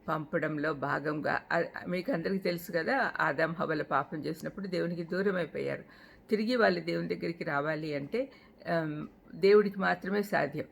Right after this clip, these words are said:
దేవుడు దానికి ఒక మార్గం ఏర్పరిచాడు. ఆదికాండం మూడు పదైదులో ఒక వాగ్దానం ఉంది, ఉమ్, "తన కుమారుణ్ణి పంపిస్తాను,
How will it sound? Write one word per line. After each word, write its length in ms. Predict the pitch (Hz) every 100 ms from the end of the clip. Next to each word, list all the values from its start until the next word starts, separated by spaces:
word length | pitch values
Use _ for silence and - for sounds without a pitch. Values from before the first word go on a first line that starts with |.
| -
దేవుడు 340 | - 190 196 190
దానికి 380 | 165 165 156 151
ఒక 140 | -
మార్గం 540 | 151 139 143 160 170 - - - -
ఏర్పరిచాడు. 720 | 170 - 143 - 151 127 - - - - - -
ఆదికాండం 720 | - - 165 156 165 160 160
మూడు 200 | 160 165
పదైదులో 680 | 175 160 160 160 165 196 214 - - - -
ఒక 160 | 170 160
వాగ్దానం 680 | 151 151 165 170 165 156
ఉంది, 360 | 151 151 214 269 - - - - -
ఉమ్, 480 | 175 160 151 143 139 - - - - - - - - -
"తన 100 | 165
కుమారుణ్ణి 480 | 165 170 165 165 156
పంపిస్తాను, 840 | - 151 151 170 - 160 170 202